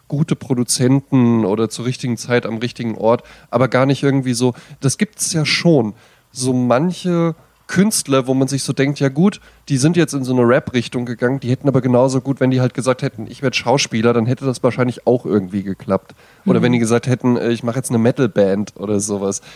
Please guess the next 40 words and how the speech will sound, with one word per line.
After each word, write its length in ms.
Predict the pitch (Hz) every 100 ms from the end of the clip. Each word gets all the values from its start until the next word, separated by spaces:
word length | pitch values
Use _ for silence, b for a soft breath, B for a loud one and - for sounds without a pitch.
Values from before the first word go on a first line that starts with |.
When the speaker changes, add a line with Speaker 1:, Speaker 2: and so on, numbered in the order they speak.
| -
Speaker 1:
dann 80 |
hätte 160 | 117 110
das 160 | 123 120
wahrscheinlich 460 | 120 131 131 127
auch 180 | 107 120
irgendwie 300 | 113 104 104
funktioniert. 560 | 107 104 - 110 117 110 B B -
Weil 80 | 113
das 200 | 120 -
einfach 360 | 139 160 147
Leute 320 | 127 143 160 135
sind, 420 | - 139 175 175 b b b b _ -
die 240 | 139 143
interessant 560 | 131 143 - - 160 175
sind, 300 | - 104 101
denen 120 | 110
man 140 | 110 110
gerne 300 | 113 123 123
zuguckt, 560 | - 180 - 156 -
denen 140 | 143 127
man 140 | 127
gerne 240 | 120 123 117
zuhört, 600 | - 170 156 107 120 - B B -
eigentlich 300 | 131 135 123
egal, 320 | 120 123 139
was 160 | 113 -
sie 80 |
machen. 380 | 120 123 - 92 - _ -
Die 60 | -
gibt's 320 | 190 - -
halt 200 | 101 90
eben. 280 | 92 92 87
Speaker 2:
Ja, 140 | - 277
aber 200 | 240 220
auch, 160 | 247
weil 140 | 214 233
die 180 | 233 226
den 180 | 233
Biss 220 | 214 294 170
haben. 280 | 165 156